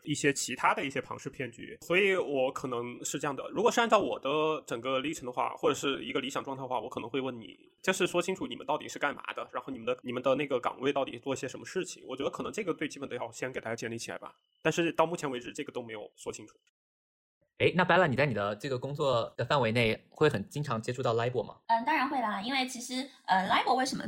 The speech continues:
Speaker 3: 这么重要的原因是它有很多挂钩的衍生品、金融衍生品在里面。
Speaker 2: 先给我们的 Sheldon 简单地介绍一下 Libor 是一个什么样的东西吧，它到底是什么？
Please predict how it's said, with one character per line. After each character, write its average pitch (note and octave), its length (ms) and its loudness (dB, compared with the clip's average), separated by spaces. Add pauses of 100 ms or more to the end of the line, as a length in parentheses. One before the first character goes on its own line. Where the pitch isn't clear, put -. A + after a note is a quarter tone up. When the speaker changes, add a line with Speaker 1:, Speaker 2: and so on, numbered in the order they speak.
Speaker 3:
这 C4+ 80 2
么 G#3 180 2
重 A3 260 2
要 A#3 180 2
的 E3+ 80 -4
原 C#3+ 180 -2
因 G#3 160 -2
是 A#3+ 160 -2
它 A#3 220 0
有 A3 160 2
很 - 220 -2
多 F#3 240 2
挂 G3 240 4
钩 G#3 180 2
的 F#3+ 160 2
衍 E3+ 180 -2
生 G3 220 0
品、 - 240 -6
金 A#3+ 100 0
融 A3+ 140 4
衍 - 160 0
生 G3+ 100 -2
品 G#3 140 -4
在 - 140 -4
里 - 100 -10
面。 - 160 -12 (300)
Speaker 2:
先 F#3 180 0
给 A#2 180 8
我 A2+ 80 6
们 G#2 80 0
的 A#2 220 4
Sheldon B2+ 480 2
简 A2+ 160 2
单 B2 80 4
地 C#3 60 4
介 F#3+ 160 4
绍 D#3+ 100 8
一 G#2 60 4
下 A2+ 160 4
Libor C3+ 240 4
是 - 100 -2
一 - 20 0
个 C3 60 0
什 A2 80 -6
么 F#2+ 80 -6
样 G#2+ 80 0
的 G#2 60 -4
东 G#2+ 120 -2
西 - 120 -8
吧， - 120 -8
它 - 80 -6
到 B2 120 4
底 - 60 0
是 C#3 100 -6
什 A2 120 -8
么？ - 80 -18